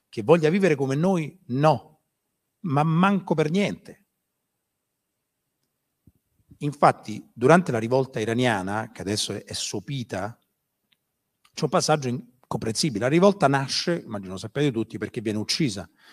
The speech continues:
una povera ragazza di etnia curda, che non è esattamente un dettaglio, in Iran, l'Iran ha anche un impero,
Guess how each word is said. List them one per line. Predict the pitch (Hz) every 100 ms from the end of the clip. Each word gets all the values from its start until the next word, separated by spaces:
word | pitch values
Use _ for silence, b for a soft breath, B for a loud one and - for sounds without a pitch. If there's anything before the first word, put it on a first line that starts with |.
| b _
una | 113
povera | 101 127 113
ragazza | 110 113 127 - -
di | 90
etnia | 98 - 123 120 -
curda, | - 120 101 95 135 190 -
che | -
non | 95
è | 104
esattamente | 95 110 - 117 98
un | 104
dettaglio, | 104 110 - 90 90
in | 104
Iran, | 110 104
l'Iran | 107 127
ha | 123
anche | 113 104
un | 98
impero, | 95 104 92 110